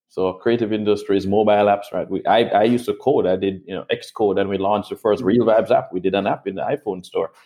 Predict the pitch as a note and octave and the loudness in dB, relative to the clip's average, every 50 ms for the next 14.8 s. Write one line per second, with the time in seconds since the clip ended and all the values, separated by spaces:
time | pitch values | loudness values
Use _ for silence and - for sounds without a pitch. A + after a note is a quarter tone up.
0 | _ _ _ _ _ _ - - F2+ D#2+ G2+ G2+ G2 A2 B2+ C3+ B2+ G#2+ G2+ F#2 | _ _ _ _ _ _ -10 -8 -4 -2 0 2 2 2 2 2 2 2 2 0
1 | F2+ E2+ F#2+ F2 D#2 E2 D#2+ E2 - _ _ _ _ _ _ _ - - G2 A2 | 0 0 -2 -2 -2 -4 -6 -8 -10 _ _ _ _ _ _ _ -2 2 2 2
2 | A2+ G2 G2 A2 A2 G#2+ G#2+ G2+ G#2 A#2 A#2+ A#2 G#2+ A2+ C#3 - - B2+ A2 A2+ | 2 2 2 2 4 4 4 4 2 2 4 4 4 4 2 2 0 -2 -2 0
3 | G#2+ G2+ G2 G2 - - A2 G2 - - _ _ _ _ _ _ _ _ _ _ | -2 -2 -4 -8 -8 -6 -8 -8 -8 -10 _ _ _ _ _ _ _ _ _ _
4 | _ _ _ _ _ _ - - G2 G2+ G2+ G#2 G#2 G#2 G#2 G#2 - G#2 G#2 G#2+ | _ _ _ _ _ _ -10 -6 -4 -4 -2 -2 -2 -2 -4 -4 -4 -4 -4 -2
5 | G2+ G#2 A2+ A2 G#2 G#2 G2+ G#2 - G#2+ G#2 G2 - - - G#2 F#2+ F#2+ G2 B2+ | 0 2 2 4 4 2 2 0 0 -2 -2 -2 -2 -2 -2 -2 -2 0 2 2
6 | B2+ C3+ C#3 C3 C3+ C#3 - C#3+ B2 - - - - G#2 G2 F#2 - - - A#2+ | 4 4 4 2 0 -2 -2 -2 -2 -2 -2 0 2 2 2 2 -2 -2 0 2
7 | B2 B2 A2+ G#2+ - A2+ A2 G#2+ G#2+ G#2+ G#2 G#2 G#2 G2+ - - - G2+ G#2 G#2 | 2 2 0 0 0 2 4 4 4 4 4 2 0 -2 -6 -6 -4 -4 -4 -2
8 | - A#2+ A2 F#2+ F#2 G2 G2+ C3+ - A#2 - - A#2 A2 G#2 A2+ G#2 G#2+ A2+ A#2 | -2 -2 -4 -4 -4 -8 -8 -8 -8 -10 -6 -2 -2 -2 0 0 0 0 2 4
9 | A2+ A2 G#2+ G#2 - - F#2+ F#2 F2 F#2 F2+ F#2 G2 A2 C3 C#3 B2 A2 G#2+ G#2 | 4 4 4 2 0 0 0 0 0 0 0 0 2 2 4 2 2 2 0 0
10 | G2+ F#2 F2+ F#2+ F#2 F#2 F2+ F2+ - F2+ G2+ C3+ A2+ - G2 G2 G2 G2+ G2+ G2 | 0 0 0 0 -2 -2 -4 -6 -6 -6 -6 -6 -8 -8 -8 -6 -4 -2 -2 -2
11 | F#2+ F#2 - - A2 G2+ F2+ - F2 F2+ F2 - - A2 G#2 F#2 - G2+ F#2 - | -4 -6 -2 0 0 0 0 0 -4 -6 -6 -6 -8 -12 -12 -4 -2 -2 -2 -2
12 | - - F2+ F#2+ G2 F#2 F#2 - - G2 F#2 - - F#2 F2+ F2+ F#2 F#2 F#2 F#2+ | -2 -2 0 2 2 2 0 0 0 -2 -2 0 -2 -2 0 0 -2 -2 -2 -2
13 | F#2+ F2+ - _ G2+ G2 G2+ G2 G2 G2 - F#2+ F#2+ F#2+ F2 F#2 F2+ F2+ F2+ F2+ | -2 -2 -2 _ 0 0 2 2 0 0 2 2 2 2 2 0 -2 -4 -4 -6
14 | F#2 F#2+ F#2+ F#2+ F#2+ F#2 F2+ F#2 - - - F#2+ F2 E2+ - - | -6 -4 -2 0 0 -2 -2 -4 -10 -10 -6 -6 -6 -6 -6 -12